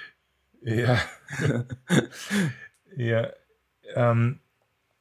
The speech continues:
Stichwort spontanes Rappen. Äh,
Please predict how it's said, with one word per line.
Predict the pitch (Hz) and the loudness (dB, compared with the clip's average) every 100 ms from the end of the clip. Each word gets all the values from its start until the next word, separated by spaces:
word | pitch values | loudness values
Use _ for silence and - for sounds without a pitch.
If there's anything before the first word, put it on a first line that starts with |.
| _ _ - - - _ _ _ _ _ _ _ _ _ _ _ _ _ _ - | _ _ -20 -20 -20 _ _ _ _ _ _ _ _ _ _ _ _ _ _ -8
Stichwort | - 175 170 139 143 - - - _ _ - | 4 4 8 8 8 4 -12 -20 _ _ -8
spontanes | - - 135 - 117 123 160 151 - - - - - | -2 4 4 4 4 6 8 6 4 2 0 -4 -10
Rappen. | 123 120 - 160 165 170 _ _ - | 0 0 4 2 2 -4 _ _ -6
Äh, | 123 120 | -2 0